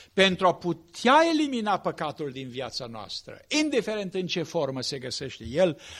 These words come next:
noi trebuie să urâm păcatul. Adevărata luptă cu păcatul este numai atunci când îl urăști.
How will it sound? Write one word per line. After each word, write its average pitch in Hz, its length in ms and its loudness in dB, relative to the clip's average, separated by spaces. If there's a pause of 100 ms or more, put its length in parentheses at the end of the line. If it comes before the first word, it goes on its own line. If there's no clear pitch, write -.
noi 196 260 8
trebuie 247 400 8
să - 180 6 (180)
urâm 262 640 0
păcatul. 131 840 -4 (1400)
Adevărata 269 600 2
luptă 247 380 -2
cu 185 120 -6
păcatul 202 600 -2
este 175 300 2
numai 208 340 2
atunci 196 500 -2
când 180 420 -6
îl 165 380 0 (280)
urăști. - 800 -4